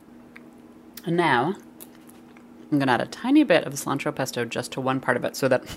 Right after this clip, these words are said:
<laughs> I don't have to compost this the way I did with my rice yesterday morning. I'm gonna take a bite. <laughs> I just spoiled my kale.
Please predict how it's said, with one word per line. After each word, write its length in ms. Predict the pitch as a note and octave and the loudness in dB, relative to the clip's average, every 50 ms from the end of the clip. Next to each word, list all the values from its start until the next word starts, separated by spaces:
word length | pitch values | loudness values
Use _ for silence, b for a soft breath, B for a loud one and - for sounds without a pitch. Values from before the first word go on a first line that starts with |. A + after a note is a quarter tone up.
| - B B B | -16 B B B
<laughs> 200 | B B B B | B B B B
I 60 | - | 8
don't 100 | A3 D4 | 8 8
have 140 | - - - | 6 2 -2
to 80 | C#3 | -4
compost 480 | - - - C#3 B2+ - - C3 - - - - | -4 -2 -2 -2 0 0 -2 -2 -2 -2 -2 0
this 160 | - A#2+ - | 0 0 0
the 140 | - C3 B2 | 0 0 0
way 120 | B2 A#2+ | 2 2
I 60 | C3 | 4
did 160 | C#3 D#3 C3+ | 6 4 4
with 160 | B2+ C3+ C3 C3 | 4 2 0 0
my 120 | C3 B2+ | 0 0
rice 320 | B2+ A2+ A#2 - - - | 2 2 0 -2 -2 -4
yesterday 340 | - - - - - - D2+ | -4 -4 -4 -4 -4 -4 -4
morning. 260 | - - - - - - - B B B B B B B B B B B - - - - - - - - - - - - - - | -4 -4 -6 -6 -8 -12 -14 B B B B B B B B B B B -20 -20 -20 -20 -20 -20 -20 -20 -20 -20 -20 -20 -12 -8
I'm 180 | C3 C3 B2+ | -6 -4 -4
gonna 160 | A#2+ B2 A#2+ A2+ | -4 -4 -6 -6
take 200 | - A#2 - - | -6 -8 -6 0
a 40 | |
bite. 300 | - G3 G#3+ G#3+ - - - B B B B B B B B B - - - - - - _ - - - - - - - - - - - - - - - | 2 4 4 4 2 -2 -6 B B B B B B B B B -20 -20 -20 -20 -20 -20 _ -20 -20 -20 -20 -20 -20 -20 -20 -20 -20 -20 -20 -18 -18 -16
<laughs> 1800 | - - - - - - - - - _ - - - - - - - - - - _ - - - - - - - - - - - - - - - | -16 -16 -18 -18 -20 -20 -20 -20 -20 _ -20 -20 -20 -20 -20 -20 -20 -20 -20 -20 _ -20 -20 -20 -20 -20 -20 -16 -12 -12 -12 -10 -12 -4 0 0
I 100 | D#3+ E3+ | 0 0
just 260 | - - - - - | 0 -4 -6 -4 -6
spoiled 480 | - - - - A3 D3+ E3 - E3 | -6 -2 2 4 6 6 6 4 0
my 180 | E3+ D#3+ C#3+ C#3+ | -2 -4 -4 -6
kale. 540 | - - - G3+ E3 C#3 C3+ C3 C#3 C3 | -8 -2 0 2 4 4 4 2 0 -4